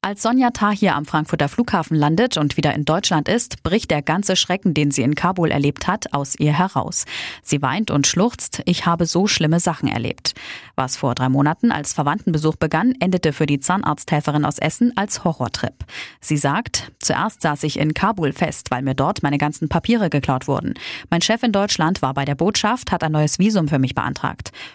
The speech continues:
Grund für die Reise: Sonjas Mutter war schwer erkrankt. Da reiste die Zahnarzthelferin mit ihrer Tochter Jasmin nach Kabul. Dort wurden Mutter und Kind von der blitzartigen Einnahme der afghanischen Hauptstadt durch die Taliban überrascht. Sonja T. und ihre Tochter bangten um ihr Leben.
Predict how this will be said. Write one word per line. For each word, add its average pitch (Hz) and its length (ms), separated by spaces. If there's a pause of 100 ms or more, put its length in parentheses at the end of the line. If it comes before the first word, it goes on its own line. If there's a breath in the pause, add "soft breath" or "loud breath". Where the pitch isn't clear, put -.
(120)
Grund - 240
für 165 100
die 160 80
Reise: 165 460 (160)
Sonjas 147 420
Mutter 165 300
war 139 100
schwer - 220
erkrankt. - 460 (280 loud breath)
Da 151 200
reiste 170 360
die 143 160
Zahnarzthelferin 165 960
mit 208 120
ihrer 165 220
Tochter 151 300
Jasmin 147 460
nach 175 200
Kabul. 202 380 (460 loud breath)
Dort 156 260
wurden 131 240
Mutter 135 320
und - 140
Kind 247 280
von 160 160
der 147 120
blitzartigen 160 720
Einnahme 185 340
der 147 160
afghanischen 143 480
Hauptstadt 147 360
durch 160 120
die 151 80
Taliban 156 480
überrascht. 175 520 (340 loud breath)
Sonja 123 320
T. 160 280
und 143 200
ihre 135 180
Tochter 165 360
bangten 160 420
um 151 80
ihr 151 80
Leben. 180 340